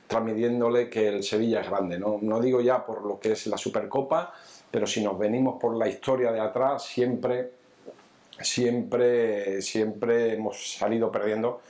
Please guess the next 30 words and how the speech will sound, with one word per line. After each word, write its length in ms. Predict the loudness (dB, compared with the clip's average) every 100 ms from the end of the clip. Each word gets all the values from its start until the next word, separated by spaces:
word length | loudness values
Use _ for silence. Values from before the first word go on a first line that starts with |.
| -20 -20 -8
cuando 260 | -2 -2 -2
se 140 | -4
ha 60 | -2
tenido 280 | -2 -2 0
que 100 | 2
valorar 540 | 2 2 2 0 -2 -8 -8
a 220 | -2 0 2
dos 280 | 0 -2 -4
equipos, 500 | -2 -2 2 0 0
¿no? 260 | -4 -4
Y 160 | -6 -2
por 120 | 0
lo 80 | 0
tanto 260 | -2 0
el 80 | -2
Sevilla 340 | 0 0 2 2
yo 140 | 2
creo 300 | 2 0 -2 -14 -20 -8
que 80 | -6
es 120 | -2
un 80 | -2
equipo 400 | 0 -2 0 0
muy 260 | 0 2
grande, 480 | 2 2 0 -2 -4
con, 220 | -4 -6
como 260 | -4 -4 0
digo, 220 | 2 2
con 100 | 0
muchísimo 480 | -4 -4 -2 0 0
prestigio, 640 | 0 -2 -4 0 0 0